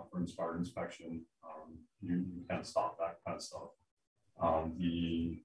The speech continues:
we, we kind of backed off on traffic stops due to, uh,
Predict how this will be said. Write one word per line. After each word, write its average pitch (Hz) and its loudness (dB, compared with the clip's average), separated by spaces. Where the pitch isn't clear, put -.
we, 90 8
we 92 6
kind 107 8
of 95 8
backed 101 12
off 95 12
on 85 2
traffic - 2
stops 92 4
due 85 0
to, 92 0
uh, 82 -2